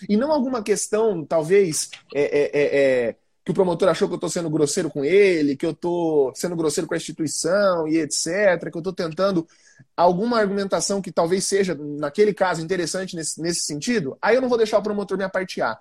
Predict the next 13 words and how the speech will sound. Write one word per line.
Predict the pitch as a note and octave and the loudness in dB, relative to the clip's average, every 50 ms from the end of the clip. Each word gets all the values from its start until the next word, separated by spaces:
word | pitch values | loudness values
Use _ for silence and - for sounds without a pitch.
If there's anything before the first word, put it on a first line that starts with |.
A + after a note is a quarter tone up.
| _ _ _ _ G3 | _ _ _ _ -4
Agora, | - F3 F3 A3 A3 | -2 0 2 2 2
quando | A3 C#4+ D4+ | 2 0 0
ele | D4 C4 | 0 0
vem | C4+ | 0
pra | B3 B3 A3+ | 0 2 2
bater | G#3 G3+ - G3+ | 2 2 2 0
em | |
algum | G3 F#3 F#3 A#3 | -2 -2 -2 -4
fundamento | C4+ - - B3 A3+ G#3 F3 D#3+ D#3 E3+ F#3+ G#3+ A3+ A#3+ A3+ G#3 F#3 - D3+ | -4 -4 -4 -2 2 2 2 2 0 -2 0 2 2 2 0 -2 -6 -10 -10
da | - C#3 D#3+ D3+ | -2 0 0 0
tese | - - - E3+ E3+ F#3 G#3 G#3+ G3 E3+ D3+ D3+ E3+ | 0 -2 -4 -2 0 2 2 4 4 2 2 2 0
ou | E3+ D#3+ | -2 -2
fático, | - - - E3+ F#3 G#3+ A#3 A3+ - - - C3 | -6 -6 -4 -2 0 0 0 -2 -6 -12 -14 -16